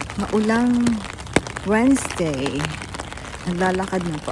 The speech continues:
ako papuntang work. Time check, seven, seven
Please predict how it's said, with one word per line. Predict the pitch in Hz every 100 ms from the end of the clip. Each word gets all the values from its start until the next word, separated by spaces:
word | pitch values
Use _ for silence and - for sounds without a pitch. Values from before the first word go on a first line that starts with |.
| -
ako | - 180 185 202
papuntang | 226 240 - 180 180 196 214 214 180
work. | 151 156 202 269 - -
Time | 180 180
check, | - 185 -
seven, | - 160 165 208 254 - - - - - - -
seven | 180 196